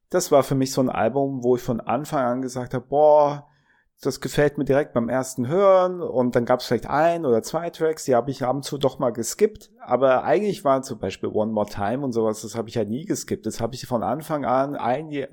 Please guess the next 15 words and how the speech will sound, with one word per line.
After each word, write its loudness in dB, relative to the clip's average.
nein, -8
ein -12
Jahr -2
vielleicht -10
nicht, -10
aber 0
bestimmt 0
mal 2
vier, -6
fünf -10
Monate 0
am -6
Stück -6
immer 0
gehört. -2